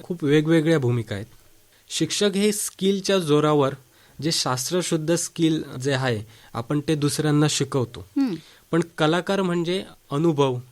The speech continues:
Speaker 1: जगणं, सुखदुःख अशा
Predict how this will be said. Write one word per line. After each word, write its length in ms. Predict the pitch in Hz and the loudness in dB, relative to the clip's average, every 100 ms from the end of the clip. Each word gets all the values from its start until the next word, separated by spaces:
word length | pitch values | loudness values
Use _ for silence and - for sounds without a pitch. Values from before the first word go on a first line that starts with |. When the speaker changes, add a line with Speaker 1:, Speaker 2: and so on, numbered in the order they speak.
| 131 104 | -12 -4
Speaker 1:
जगणं, 500 | 139 131 139 120 107 - - | -2 0 -2 -4 -8 -16 -12
सुखदुःख 760 | - 170 165 156 135 127 - 117 104 - - | -6 -4 0 0 0 -8 -10 -8 -8 -16 -10
अशा 160 | 135 | -4